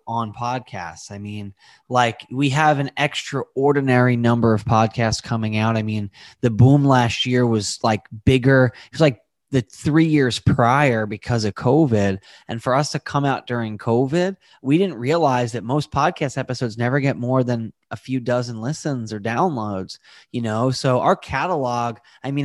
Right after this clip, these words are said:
it's even kinda gone down a little bit. We really haven't been doing any promotion. And,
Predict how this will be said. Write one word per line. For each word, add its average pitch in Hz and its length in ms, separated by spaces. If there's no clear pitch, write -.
it's 143 160
even 170 260
kinda 143 280
gone 113 240
down 110 280
a 131 60
little 127 160
bit. 123 160
We 117 120
really 135 280
haven't 123 220
been 117 320
doing 107 180
any 113 240
promotion. 113 720
And, 101 160